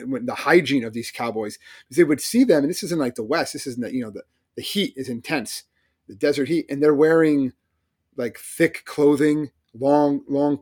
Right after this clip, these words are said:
pants and everything all wrapped up, and I, it's only gonna make things worse. And during this time, people did not bathe very often. They would actually go months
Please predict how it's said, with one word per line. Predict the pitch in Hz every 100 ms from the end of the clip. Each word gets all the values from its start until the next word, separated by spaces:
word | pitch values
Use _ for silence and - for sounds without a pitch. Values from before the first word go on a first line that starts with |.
| -
pants | 147 143 143 147
and | 139 -
everything | 135 143 139 143
all | 131 135
wrapped | 120 127 135 147
up, | 135
and | 131
I, | 127 123
it's | 135 165
only | 160
gonna | 139 135
make | 139 143
things | 143 123
worse. | 135 156 - - - - _
And | 147 147
during | 202 202
this | 143
time, | - 180 139
people | 208 208 190 170 151
did | 117 143
not | 147 156 147 - 123 -
bathe | 160 170 113
very | 123 127
often. | 135 131
They | 135
would | 147
actually | 143 - 139
go | 131 123 120 _
months | 120 127 127 160 139 - -